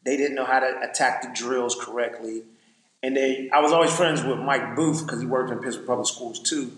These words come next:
So me and him coincide and talk. And I just got three, I just took three thousand dollars of my savings.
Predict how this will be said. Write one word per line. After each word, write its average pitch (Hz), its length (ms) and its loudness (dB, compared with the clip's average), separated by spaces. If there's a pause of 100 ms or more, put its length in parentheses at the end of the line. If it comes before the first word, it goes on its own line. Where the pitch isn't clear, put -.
(260)
So 120 140 -4
me 156 220 4
and 156 100 4
him 156 40 -2 (280)
coincide 131 920 4
and 110 120 -16 (340)
talk. 135 400 2 (520)
And 107 180 -20
I 113 40 -8
just 117 180 -8
got 123 220 2
three, 131 280 -8
I 120 80 -4
just 120 300 -6
took - 160 -10
three 131 180 -6
thousand 123 300 4
dollars 127 220 4
of 127 60 -4
my 120 100 0
savings. 135 680 -2